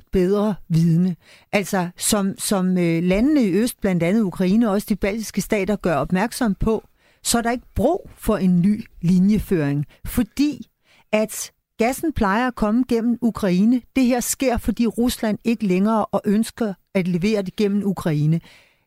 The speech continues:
Det siger tyskerne så. Det kan man måske godt forstå, fordi der er så, så meget... Øh, altså, øh, så mange skænderier mellem de to, så, så der er ikke noget i sig selv ondt ved, at, at, øh, tyskerne gerne vil have stabile energileverancer. De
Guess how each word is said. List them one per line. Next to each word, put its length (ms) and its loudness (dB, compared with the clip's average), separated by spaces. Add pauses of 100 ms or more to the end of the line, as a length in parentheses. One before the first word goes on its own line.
(280)
Det 160 2 (440)
siger 280 0
tyskerne 520 0
så. 240 -2 (640)
Det 80 2
kan 100 2
man 140 4
måske 280 0
godt 240 -2
forstå, 460 -2
fordi 280 0
der 120 0
er 240 2
så, 380 -2
så 220 -2
meget... 720 2
Øh, 80 -6 (280)
altså, 260 -2 (380)
øh, 140 0
så 120 -2
mange 160 2
skænderier 500 0
mellem 200 2
de 80 -2
to, 260 -2
så, 300 0
så 180 -2
der 140 -2
er 60 0
ikke 140 -2
noget 140 2
i 20 -4
sig 160 -4
selv 220 -2
ondt 280 -2
ved, 160 2
at, 120 -4 (120)
at, 200 -2 (160)
øh, 340 0
tyskerne 440 0
gerne 220 0
vil 60 2
have 60 0
stabile 640 0 (300)
energileverancer. 920 0 (340)
De 180 2